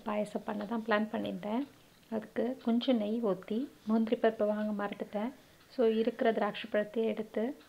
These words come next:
நல்லா பொரிச்சு வெந்த பைத்தம்பருப்புல போட்டுட்டு ஒரு கப்பு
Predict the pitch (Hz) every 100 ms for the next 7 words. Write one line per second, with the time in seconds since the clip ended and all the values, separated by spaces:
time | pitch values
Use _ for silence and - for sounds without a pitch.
0 | - 190 196 214 220 202 220 - 247 294
1 | - - - - 226 208 214 226 226 208
2 | 208 220 208 - 190 - 196 214 214 269
3 | - - - - 220 220 214 208 -